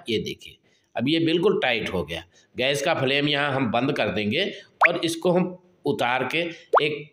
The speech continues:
थाल में ऐड कर देते हैं। तो ये देखिए, यहाँ हमने गैस का फ्लेम बंद कर दिया है और इसको हम थाल में ऐड कर देते हैं, जिससे इसको ठंडा करना है।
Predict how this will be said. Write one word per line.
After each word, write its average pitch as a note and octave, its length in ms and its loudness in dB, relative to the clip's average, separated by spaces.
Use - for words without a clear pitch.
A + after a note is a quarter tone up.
थाल D3+ 280 2
में C3 140 2
ऐड A2 260 0
कर G#2+ 100 0
देते A#2 280 -2
हैं। F#3+ 160 2
तो C3+ 60 2
ये B2+ 200 2
देखिए, B2 340 0
यहाँ C#3 180 2
हमने C3+ 220 0
गैस B2+ 280 0
का C3+ 120 -2
फ्लेम B2 320 0
बंद C#3 200 0
कर B2+ 140 -2
दिया A2 240 0
है F#3 220 -2
और C#3+ 120 2
इसको C#3+ 220 0
हम F3+ 180 2
थाल C3+ 340 0
में C#3 320 2
ऐड A#2 240 0
कर A#2+ 100 2
देते A#2 300 0
हैं, F#3+ 220 0
जिससे E3 340 2
इसको - 300 0
ठंडा D#3 380 0
करना C#2+ 340 -4
है। - 160 -18